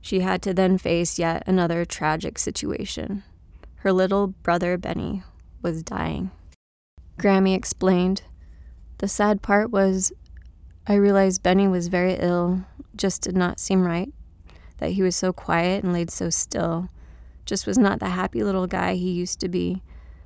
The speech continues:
And of course, the doctor was in and out and nurses, but the nurse knew how to talk to Mom, and Mom knew Benny was dying, and she was crying and trying to tell me. My father came and was very sad,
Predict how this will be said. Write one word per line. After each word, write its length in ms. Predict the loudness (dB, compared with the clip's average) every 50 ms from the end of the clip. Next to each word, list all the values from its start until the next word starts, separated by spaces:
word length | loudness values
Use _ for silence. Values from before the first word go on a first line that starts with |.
| -6 -2
And 100 | 0 0
of 80 | 0 -2
course, 400 | -2 0 2 2 2 0 -2 -6 -10 -18 -8 -4
the 100 | -2 0
doctor 480 | 0 2 0 0 -2 -2 0 2 2 4
was 180 | 2 2 2
in 140 | 2 2 2
and 160 | 2 2 0
out 300 | 0 0 -2 -2 -2 -2
and 220 | -2 -2 0 0 0
nurses, 600 | 0 0 -2 -2 -2 0 0 -2 -2 -4 -8 -12 -18 -20 -20 -20 -20 -20 -20 -20 -20 -20 -20 -20 -20 -14 -8 -4
but 120 | -2 2
the 100 | 2 4
nurse 280 | 6 6 6 6 4 4
knew 240 | 4 6 6 6 4
how 300 | 4 2 2 2 0 0
to 160 | -4 -8 -6
talk 240 | -4 -4 -4 -2 -2
to 100 | -2 0
Mom, 500 | 0 2 0 0 -2 -4 -4 -6 -8 -10 -12 -20 -20 -20 -20 -20 -12 -4 0
and 200 | 2 4 4 4
Mom 300 | 4 2 2 2 2 2
knew 380 | 2 2 2 0 0 -2 -2 -4
Benny 260 | -4 -4 -2 -2 -2
was 160 | -2 -4 -4 -4
dying, 560 | -2 -2 -2 -2 -2 -2 -2 -2 -4 -4 -6 -8 -14 -20 -20 -16 -8 -6
and 140 | -6 -6
she 100 | -4 -4
was 140 | -6 -6 -6
crying 540 | -6 -6 -2 -2 0 0 0 -2 -2 -2 -2
and 160 | -4 -4 -6
trying 320 | -4 -4 -2 -2 0 -2 -2
to 120 | -4 -8
tell 280 | -10 -6 -4 -2 -2 -2
me. 260 | -2 -2 -4 -6 -8 -12 -20 -20 -20 -20 -20 -20 -20 -20 -20 -20 -12 -4 0
My 160 | 2 2 2
father 420 | 2 2 4 4 4 4 4 2 0
came 540 | -2 -4 -2 -2 0 0 0 -2 -2 -2 -2
and 100 | 0 0
was 180 | 0 0 -2
very 280 | -2 -2 -2 -2 -2 -4
sad, 480 | -4 -2 0 0 0 0 0 -2 -4